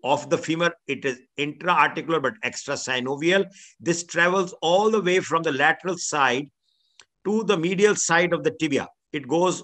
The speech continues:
on the popliteal surface of the tibia, attaches above the soleal line. So when it is attaching all the way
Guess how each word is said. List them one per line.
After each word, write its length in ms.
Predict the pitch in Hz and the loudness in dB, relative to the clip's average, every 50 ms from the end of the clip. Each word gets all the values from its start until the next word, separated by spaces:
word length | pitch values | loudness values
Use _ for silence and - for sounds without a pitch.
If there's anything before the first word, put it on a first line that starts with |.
| - - | -12 -6
on 120 | - 147 147 | -4 -2 0
the 180 | 156 156 - _ - | 0 -2 -4 _ -8
popliteal 560 | 143 135 - 156 165 170 170 175 185 190 185 | -8 -8 -4 -4 -4 -2 -2 0 0 0 0
surface 520 | 180 - - 160 147 127 - 156 170 151 - | -2 -2 -2 -2 -2 -2 0 0 0 0 0
of 140 | 156 139 139 | -2 -2 -2
the 100 | 147 147 | -4 -6
tibia, 520 | - 143 139 143 156 170 170 175 160 - - - - _ _ _ - | -4 -6 -6 -2 2 2 2 2 2 -2 -8 -20 -20 _ _ _ -6
attaches 720 | 135 117 107 147 151 151 147 - 185 190 175 - - - _ | -4 -2 2 2 2 2 2 2 0 0 0 -2 -6 -10 _
above 400 | - 147 135 127 160 175 165 156 | -2 -2 2 4 4 4 4 2
the 80 | 147 180 | 0 0
soleal 560 | 151 - - 156 160 156 151 156 165 170 160 | 0 0 0 0 0 2 2 2 2 2 4
line. 300 | 147 139 127 117 95 - _ _ _ _ _ _ _ _ _ | 4 2 0 0 -2 -8 _ _ _ _ _ _ _ _ _
So 200 | - - 156 151 | -8 -6 -4 0
when 200 | 151 175 190 196 | 2 2 2 2
it 140 | 202 170 | 2 0
is 160 | 202 202 202 - - | 0 -2 -2 -2 -4
attaching 560 | 156 135 - 170 160 170 165 170 185 180 185 - - | -4 -2 2 2 2 2 2 0 -4 -4 -6 -8 -6
all 540 | 165 160 170 180 190 208 214 220 220 220 220 | -2 0 2 4 4 6 6 6 6 6 4
the 140 | 196 214 202 | 2 -2 0
way 320 | 175 170 180 180 185 180 | 0 0 2 0 0 -2